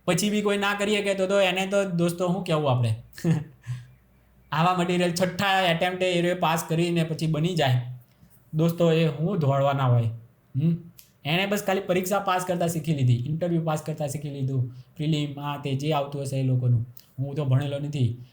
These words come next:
એટલે તો પણ આટલી તો સાધારણ સમજ આપણામાં છે કે ભાઈ આ હાવ આવું ગોરખ ધંધા તો ના જ ચલાવવા જોઈએ. તો આ છે દોસ્તો ડી સુબ્બારાવ, એમણે આપેલા, અ, બહુ સારા સુઝાવ છે, એને વધાવી લેવા જોઈએ. મારું તો કહેવું છે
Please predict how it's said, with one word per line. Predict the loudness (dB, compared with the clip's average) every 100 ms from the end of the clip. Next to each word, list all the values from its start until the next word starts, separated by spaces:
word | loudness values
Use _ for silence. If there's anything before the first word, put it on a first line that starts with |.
| _
એટલે | -4 0 2 0 -2 -14 -20 _
તો | -6 -2
પણ | 0
આટલી | 0 -2 -2 -2
તો | 0
સાધારણ | 0 2 2 0
સમજ | -2 -2 -2
આપણામાં | -2 -4 -4
છે | -2 -2
કે | -2 -2
ભાઈ | -2 -4 -6 -16 _ -6
આ | -4
હાવ | -4 -4 -2 2 2
આવું | 2 2
ગોરખ | 0 0 0
ધંધા | 0 -2 -2
તો | -2
ના | -2
જ | -4
ચલાવવા | 2 2 4 0
જોઈએ. | -2 -6 -10 -18 -14
તો | -4
આ | -2
છે | 0 -2
દોસ્તો | -4 -6 -8 -8 -4
ડી | -2
સુબ્બારાવ, | 0 0 0 0
એમણે | 2 2 2
આપેલા, | 0 0 0 0 0 -4 -18 _ _ _
અ, | 0 2 0 -6 -4
બહુ | 0 2
સારા | 2 2 4 4 4 2 0 -2
સુઝાવ | 0 2 2 0
છે, | 0 0 0 -4 -8
એને | -6 -6 -2 0
વધાવી | 2 2 2 0
લેવા | 0 0
જોઈએ. | -2 -4
મારું | -4 -4 -4
તો |
કહેવું | -4 -4 -4
છે | -4 -6